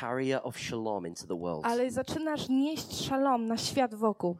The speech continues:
Speaker 1: To bring hope into the world.
Speaker 2: Przynosić nadzieję światu
Speaker 1: Through the power of the Spirit.
Speaker 2: przez moc Ducha.
Speaker 1: Which is important because we can't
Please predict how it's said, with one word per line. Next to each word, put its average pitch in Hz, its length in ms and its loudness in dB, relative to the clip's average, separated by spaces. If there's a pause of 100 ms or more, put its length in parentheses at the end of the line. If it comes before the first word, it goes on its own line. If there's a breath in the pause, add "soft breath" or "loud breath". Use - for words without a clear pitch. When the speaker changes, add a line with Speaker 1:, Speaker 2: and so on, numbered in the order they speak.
(160)
Speaker 1:
To 147 120 4
bring 131 200 4
hope - 480 4
into 110 240 -2
the 98 120 2
world. 85 280 2
Speaker 2:
Przynosić 277 640 2
nadzieję 269 540 4
światu 190 480 0
Speaker 1:
Through 127 260 2
the - 60 2
power 107 200 6
of 101 80 2
the - 80 -8
Spirit. 87 340 0 (120)
Speaker 2:
przez 226 280 2
moc 262 420 4
Ducha. 196 380 4 (140)
Speaker 1:
Which 117 140 2
is 131 100 4
important 151 460 12
because 123 240 2
we 131 60 6
can't 131 280 4